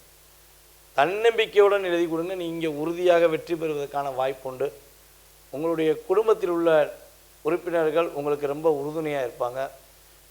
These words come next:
உங்களை புரிஞ்சு உங்களை அடுத்த கட்ட வெற்றிக்கான வாய்ப்பை ஏற்படுத்த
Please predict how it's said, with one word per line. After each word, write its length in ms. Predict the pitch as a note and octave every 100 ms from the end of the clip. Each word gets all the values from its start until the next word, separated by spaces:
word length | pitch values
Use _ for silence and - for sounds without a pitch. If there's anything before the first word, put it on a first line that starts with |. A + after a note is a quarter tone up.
| _
உங்களை 280 | C3 D3 C#3 -
புரிஞ்சு 460 | E3 F3+ E3 E3+ F#3 -
உங்களை 280 | C#3+ C#3 C3
அடுத்த 360 | C3 E3+ F#3+
கட்ட 420 | E3+ D#3+ E3 D3 B2+
வெற்றிக்கான 640 | C3+ - E3+ D#3+ D#3 C#3
வாய்ப்பை 500 | B2 C#3+ D#3 D#3+ F3 F3
ஏற்படுத்த 640 | C#3+ D3+ - D3 B2+ F#3